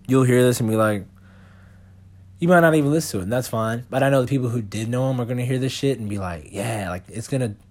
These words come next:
I know this one's gonna make, you know, a lot of people laugh and smile and be like, "Yeah, I do remember that shit." And I'm sure people have way more stories that I don't even remember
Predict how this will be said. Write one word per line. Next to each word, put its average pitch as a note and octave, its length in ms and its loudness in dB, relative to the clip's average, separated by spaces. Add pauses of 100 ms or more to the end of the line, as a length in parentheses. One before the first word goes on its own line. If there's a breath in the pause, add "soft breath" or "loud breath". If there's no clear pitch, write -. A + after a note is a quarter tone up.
I C3+ 80 0
know C3+ 180 4
this A#2+ 200 0
one's A2 140 -2
gonna G#2 160 -2
make, G#2 400 -6 (100)
you G2+ 140 -4
know, F#2+ 120 -2
a F#2 40 -4
lot G2 180 -2
of F#2+ 60 -6
people F2+ 340 -8 (300)
laugh F2+ 460 -4
and E2 120 -10
smile F2 480 -6
and D#2+ 100 -10
be F2 80 -6
like, F2 220 -8
"Yeah, B2+ 140 -4
I - 20 -4
do B2+ 120 -6
remember A#2+ 180 -4
that G2 60 -10
shit." D#2 220 -14 (400 soft breath)
And A#2+ 60 0
I'm C#3+ 60 2
sure D3 220 2
people C#3+ 240 0
have A2+ 180 0
way A#2+ 180 0
more C3 180 0
stories B2+ 360 -2
that G#2 100 -4
I B2+ 80 0
don't D3 100 -2
even G2+ 140 -6
remember F2+ 480 -6